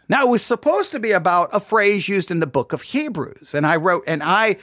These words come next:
I kinda stopped listening to him. I know I shouldn't have, but I went, the phrase is "hold fast." And I started looking up all the references in the Bible where the phrase "hold fast" is used. And I'm like, "Okay,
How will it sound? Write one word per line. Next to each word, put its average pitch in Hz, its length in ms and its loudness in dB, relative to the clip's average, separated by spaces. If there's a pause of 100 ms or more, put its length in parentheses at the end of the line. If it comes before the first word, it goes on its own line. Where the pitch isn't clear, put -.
(160)
I 180 80 -2
kinda 214 220 0
stopped 196 280 -2
listening 180 460 -2
to 135 80 -4
him. 202 320 0
I 156 80 2
know 180 160 0
I 165 80 2
shouldn't 226 380 -2
have, 135 280 -4 (320)
but 196 160 2
I 208 120 4
went, 190 400 -2
the - 80 -2
phrase 247 440 0
is 190 120 -2
"hold 247 480 -2
fast." 185 520 -2 (220)
And 170 100 0
I 185 60 2
started 208 320 0
looking 208 260 -2
up 190 160 2
all 196 140 4
the 196 80 2
references 175 500 0
in 160 100 0
the 151 60 0
Bible 156 360 0
where 156 100 2
the 143 80 -6
phrase 135 360 -2
"hold 120 260 -2
fast" - 420 -6
is 165 220 -6
used. 175 340 -4
And 135 80 -6
I'm 131 80 -4
like, 151 140 -10
"Okay, 120 300 -8